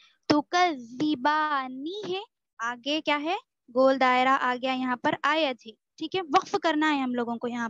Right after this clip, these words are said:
पर, रुकना है। लेकिन देखिए, वक्फ कब हो रहा? हरफे मद के बाद हो रहा। बा अलिफ जबर बा, दिख रहा है यहाँ पर?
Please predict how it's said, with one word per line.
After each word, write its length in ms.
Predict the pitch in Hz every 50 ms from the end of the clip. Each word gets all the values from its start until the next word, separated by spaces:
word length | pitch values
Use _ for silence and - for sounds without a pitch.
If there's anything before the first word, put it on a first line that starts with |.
| - -
पर, 140 | 226 226 - _ _ _ _ _ _ _ _ _ _ _ -
रुकना 340 | 294 349 - 392 349 339 339
है। 220 | 294 247 240 208 - _ _ _ _ _ _ _ _ -
लेकिन 500 | 254 262 294 359 381 - 415 415 403 381
देखिए, 380 | 330 302 - - - 349 370 - - 277
वक्फ 260 | 254 320 339 - - 403 381 -
कब 260 | 311 294 302 302 294
हो 200 | 349 330 349 339
रहा? 220 | 330 330 330 349 359 _ _ _ _ _ -
हरफे 380 | - 269 269 254 _ - 339 339
मद 320 | 302 277 269 294 320 349
के 160 | 320 - 349 339
बाद 280 | 277 277 262 262 254
हो 100 | 277 269
रहा। 160 | 254 240 226 226 - _
बा 280 | - 269 285 311 339
अलिफ 300 | 359 - 294 285 311 339 294 277
जबर 420 | 226 262 254 233 269 302 370 453 - - _ _ _ _ _ -
बा, 580 | 254 240 214 220 254 254 262 262 262 262 262 277 _ _ _ -
दिख 140 | 302 - -
रहा 100 | 359 359
है 60 | 370
यहाँ 140 | 370 370 359
पर? 160 | 330 381 415